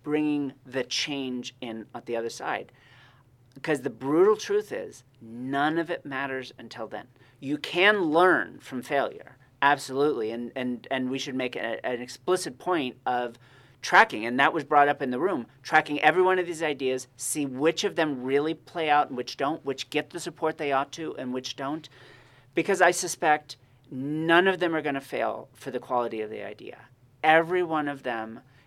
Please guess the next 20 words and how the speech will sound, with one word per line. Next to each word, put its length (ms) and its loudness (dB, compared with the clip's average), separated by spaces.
is 160 -4
going 180 -2
to 240 -12
live 420 0
or 160 0
die, 540 -4
and 380 -10
there 100 -2
were 120 -4
six. 640 -4
If 180 0
even 240 2
half 380 4
of 100 -16
them 140 -6
push 260 -8
all 160 2
the 100 -8
way 160 -4
through 320 -14